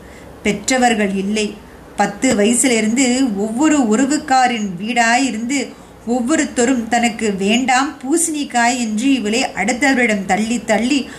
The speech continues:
பதினாறு வயதில் இங்கே வந்து சேர்ந்தாள். "எங்க எல்லார் வீட்டிலையும் கன்னி பொண்ணை வச்சுக்கிறது கஷ்டமான விஷயம் அண்ணி. எனக்கும் மீனுக்கும் வயசு வந்து பையனுங்க இருக்காங்க.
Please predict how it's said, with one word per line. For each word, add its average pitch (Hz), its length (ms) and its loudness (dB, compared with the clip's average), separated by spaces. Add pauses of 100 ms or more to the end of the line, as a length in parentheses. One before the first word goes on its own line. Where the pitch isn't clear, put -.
(260)
பதினாறு 220 560 2
வயதில் 233 380 -2
இங்கே 233 300 -2
வந்து 202 300 -4
சேர்ந்தாள். 190 500 -2 (1800)
"எங்க 220 300 2
எல்லார் 202 720 2
வீட்டிலையும் 240 760 -2
கன்னி 254 360 -2
பொண்ணை 214 460 -2
வச்சுக்கிறது 214 800 -2
கஷ்டமான 226 720 0
விஷயம் 226 420 0
அண்ணி. 190 380 -4 (440)
எனக்கும் 220 560 2
மீனுக்கும் 220 560 0
வயசு 247 380 0
வந்து 208 340 0
பையனுங்க 196 420 0
இருக்காங்க. 214 600 0